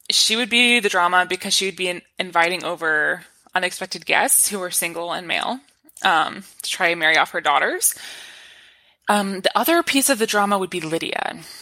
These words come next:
um, because Lydia is extremely annoying.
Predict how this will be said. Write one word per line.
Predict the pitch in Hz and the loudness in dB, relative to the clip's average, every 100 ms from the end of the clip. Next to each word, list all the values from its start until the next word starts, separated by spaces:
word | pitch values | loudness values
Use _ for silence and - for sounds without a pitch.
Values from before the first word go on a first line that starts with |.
| - - - - - | -20 -20 -20 -20 -10
um, | 180 170 170 | -8 -8 -10
because | 175 180 170 | -4 -4 -2
Lydia | 190 190 180 175 | -2 0 2 0
is | 175 165 - | 0 0 0
extremely | - - 185 185 | 2 -2 -2 -6
annoying. | 170 156 147 151 175 | -4 -2 -2 -4 -8